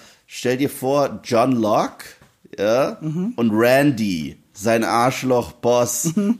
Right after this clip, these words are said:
Speaker 1: in diesem Cubicle,
Speaker 2: Mhm.
Speaker 1: die stürzen auf der Insel ab.
Speaker 2: Ja.
Speaker 1: Ja,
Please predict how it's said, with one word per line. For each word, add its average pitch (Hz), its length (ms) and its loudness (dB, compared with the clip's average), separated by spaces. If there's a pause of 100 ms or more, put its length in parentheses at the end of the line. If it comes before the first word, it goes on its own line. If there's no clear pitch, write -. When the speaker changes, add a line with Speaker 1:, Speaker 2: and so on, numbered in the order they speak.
Speaker 1:
in 107 320 2
diesem 104 320 0
Cubicle, 127 720 0
Speaker 2:
Mhm. 208 300 0 (100)
Speaker 1:
die 143 240 0
stürzen 110 600 0
auf 85 220 -4
der 82 200 -2
Insel 90 360 -4
ab. 80 340 -4 (120)
Speaker 2:
Ja. 170 300 -4 (160)
Speaker 1:
Ja, 104 420 2